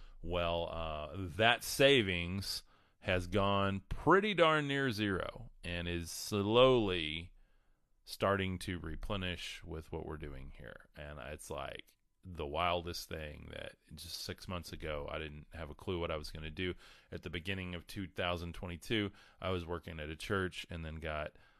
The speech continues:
uh, let go from that because of a lot of leadership changes. I didn't have a clue what I was gonna do. Didn't have a big notice with that. It just happened and totally blindsided me.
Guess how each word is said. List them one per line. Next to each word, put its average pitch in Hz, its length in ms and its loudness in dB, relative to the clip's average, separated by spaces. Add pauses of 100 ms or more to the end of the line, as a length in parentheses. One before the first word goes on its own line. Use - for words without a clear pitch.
(120)
uh, 78 220 -6
let 85 240 -2
go 101 220 2
from 90 220 -4
that 87 200 -2
because 80 240 -10
of 78 80 -8
a 78 60 -6
lot 76 200 -4
of 76 80 -6
leadership 107 480 -2
changes. 92 640 -6 (840)
I 92 100 2
didn't 90 160 2
have 82 120 -4
a 73 40 -8
clue 120 380 0
what 107 140 4
I 90 80 6
was 87 180 0
gonna 85 200 -4
do. 85 440 -2
Didn't 90 300 -6
have 85 320 0 (200)
a 78 60 -8
big 85 200 -4
notice 87 440 0
with 85 140 -8
that. 87 260 0
It - 100 -6
just - 180 -6 (260)
happened 95 500 -4
and 76 220 -8 (260)
totally 131 420 10
blindsided 87 800 -2
me. 87 300 -4